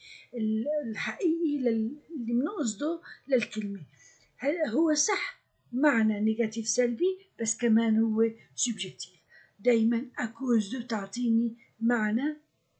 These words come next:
كونوتاسيون نيجاتيف أولًا وسوبجكتيف ثانيًا. آه،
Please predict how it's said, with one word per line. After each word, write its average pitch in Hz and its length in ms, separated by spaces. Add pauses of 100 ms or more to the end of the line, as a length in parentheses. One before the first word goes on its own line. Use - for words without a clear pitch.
(2250)
كونوتاسيون 247 800 (140)
نيجاتيف 269 600
أولًا 302 540 (140)
وسوبجكتيف 262 1300 (360)
ثانيًا. 202 440 (520)
آه، 208 400